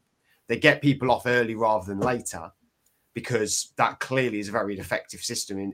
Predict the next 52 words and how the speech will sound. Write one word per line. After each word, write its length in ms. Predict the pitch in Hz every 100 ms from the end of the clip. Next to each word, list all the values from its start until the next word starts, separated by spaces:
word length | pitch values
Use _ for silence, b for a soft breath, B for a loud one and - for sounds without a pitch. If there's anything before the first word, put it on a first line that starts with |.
| 110
in 120 | 104
New 160 | 104
England. 440 | 107 123 95 87 -
And 120 | 117
they 120 | 85
should, 300 | 80 143 139 - - b b -
every 300 | 147 98 98
team 200 | 107 98
should 220 | 104 92
really 200 | 92 87
apply 380 | 90 107 107 98
that 180 | 92 -
because 340 | 92 110 98
you 160 | 107 98
can 220 | - 101
then 240 | 95 92
get 180 | 92 -
the 60 | 95
most 320 | 85 - 151 - _ _ -
back 260 | 92 -
for, 340 | - 104 95 87 - -
for 60 |
what 220 | 90 98 92
you 180 | 92
give 200 | 90 98
away. 400 | 101 139 208 110 - B B B B B B - _ _ _ -
But 180 | 160
it's 200 | - 151
gonna 200 | - 175
catch 280 | 175 151 143
up 160 | 165 -
with 120 | 113
you. 200 | 95 87
And 400 | 131 135 131 120
this 220 | - 175 -
defense 380 | 175 135 104
has 160 | - 113
been 280 | - 123 113
so, 840 | - - - 156 160 160 135 110 - _ _ _
so 300 | - 202 208
poor 240 | 143 170
to 80 | 160
begin 220 | 131 160
with. 180 | 139 110 -
And 260 | 135 139 139
it's 260 | 160 -
just 260 | - 190 -
the 60 | 139
Mahomes 360 | 143 156 175
show 140 | 139 110
every 260 | 113 113
time. 380 | 135 147 127 82